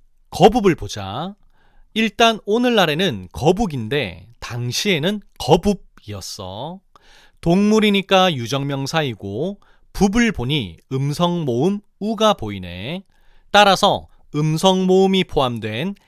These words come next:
관형격 조사 의가 실현되어 거북의가 되고 연철이 되어서 거북의가 되었네. 대중 역시 큰 물이니까 유정명사이고 중을 보니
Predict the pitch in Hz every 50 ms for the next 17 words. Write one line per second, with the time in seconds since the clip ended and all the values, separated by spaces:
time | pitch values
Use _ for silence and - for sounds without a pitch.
0 | _ _ _ - - 127 135 160 170 170 - - 170 151 - 135 123 117 - 175
1 | 185 190 190 _ _ - - 196 214 220 220 208 208 208 190 160 - - 113 110
2 | 107 104 92 110 107 101 95 98 131 170 185 _ _ - _ _ _ - - -
3 | 147 160 147 - 170 147 - _ _ - - 202 208 220 220 220 190 196 175 -
4 | 117 107 98 95 95 98 131 165 196 - _ _ _ _ _ _ - 117 131 156
5 | 180 196 190 - 202 190 165 156 123 113 104 98 98 - 165 147 110 85 87 -
6 | _ _ - - 131 147 151 143 151 151 143 127 - - 151 165 180 185 180 170
7 | 180 170 165 175 175 170 - - 101 95 90 82 85 85 85 87 92 110 139 165
8 | 185 - _ _ _ _ _ _ _ _ _ _ - - 147 165 190 208 - 240
9 | 254 247 233 185 - - - - 208 180 127 98 - _ - - - - 262 262
10 | 240 190 139 139 170 196 202 175 139 - - - 170 147 107 87 82 92 95 92
11 | 117 120 117 139 156 165 165 151 123 101 104 110 117 - 160 147 131 110 90 95
12 | 95 95 104 139 175 202 - _ _ _ - - - _ _ - - - - 165
13 | 185 202 214 226 233 214 185 170 170 190 180 120 87 82